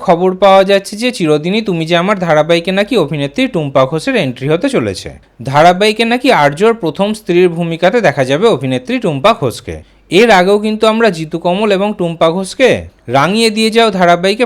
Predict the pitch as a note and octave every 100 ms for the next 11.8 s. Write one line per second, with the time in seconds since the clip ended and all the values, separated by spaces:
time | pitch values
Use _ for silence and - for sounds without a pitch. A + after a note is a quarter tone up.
0 | - C#3+ F3 G3+ D3 C3 C#3 C3+ D3+ D3+
1 | D#3+ E3 F3 B3 E3+ D3 A#2 A#2 - B3+
2 | A3 G#2+ F#2 D2 C#2 _ _ _ _ -
3 | G#3 A#3+ F3+ D#3+ - F#3+ A3 G#3+ G3 F#3+
4 | A3 A3 G#3+ G#3 F3+ D#3+ D#3 E3+ F3 G3+
5 | G3+ A3 A3 F#3+ F3 F3 F#3+ G#3+ F3+ F3+
6 | B3 B2+ F2+ - _ _ D3 D#3 F#3+ G3+
7 | A3 D4 C#4 F#3 A3+ B3 E3 C3 A2+ E2+
8 | E2 E2 - _ _ _ - C#3 D#3 F3
9 | B3+ B3+ F#3+ A3+ B3 B3 F#3 F3+ F3 F#3+
10 | F#3 G#3+ C4+ F3+ E3 C#3+ D3+ F#3+ C4 D3
11 | B2+ F#2+ D2+ D2 - _ C3+